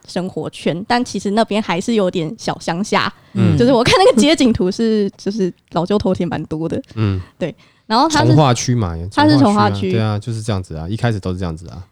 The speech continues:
Speaker 1: 对，然后它新闻是说半年涨近两成，过岭从化区一字头新案
Speaker 2: 嗯。
Speaker 1: 恐成绝响。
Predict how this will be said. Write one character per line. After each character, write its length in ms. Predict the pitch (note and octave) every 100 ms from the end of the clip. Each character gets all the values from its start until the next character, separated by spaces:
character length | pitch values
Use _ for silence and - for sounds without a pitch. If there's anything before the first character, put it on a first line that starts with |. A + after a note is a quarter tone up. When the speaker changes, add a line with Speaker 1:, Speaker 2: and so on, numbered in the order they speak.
| _ _
Speaker 1:
对， 220 | - F3+
然 120 | F#3+ A3+
后 60 |
它 140 | D#4+ G4+
新 200 | F4 F4+
闻 220 | A#3+ A#3+
是 140 | C#4
说 280 | C#4 B3+ B3+
半 200 | - C#4
年 200 | A#3 G#3
涨 200 | A#3+ F#3+ F#3+
近 200 | C#4 G#3+
两 240 | C#3+ F#2+
成， 360 | - G3+ F3+ G#3+ _ _ _ -
过 180 | D4+
岭 120 | B3 G#3
从 140 | A3
化 140 | B3
区 160 | B3 A3+
一 160 | G#3 A#3+
字 160 | C4
头 180 | A#3 F#3
新 240 | F#3+ G3+ G3
案 120 | F#3
Speaker 2:
嗯。 40 |
Speaker 1:
恐 300 | - - E3
成 300 | D#3+ - D#3 F#3
绝 260 | - D#3+ F#3
响。 220 | -